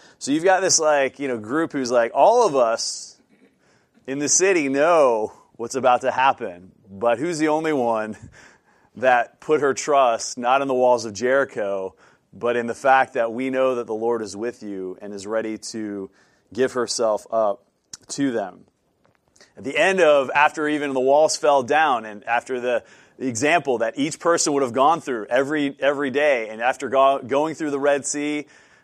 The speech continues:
you know, forty years later, and then after going through kind of this mini Red Sea, going through the Jordan River, and all that, and the things of reminder and faithful, faithfulness,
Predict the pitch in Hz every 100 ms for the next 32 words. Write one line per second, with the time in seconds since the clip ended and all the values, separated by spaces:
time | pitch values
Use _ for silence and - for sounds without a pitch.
0 | - 95 - 123 127 127 117 127 131 127
1 | 120 117 127 127 120 135 139 131 143 139
2 | 131 127 127 123 117 117 - _ 120 127
3 | 135 135 131 - 135 131 120 120 - 117
4 | 104 127 131 127 135 127 131 - _ -
5 | 123 139 143 139 139 127 110 143 143 127
6 | 123 123 135 139 131 117 151 143 143 139
7 | 127 - 147 143 - - - 143 135 165
8 | 143 117 -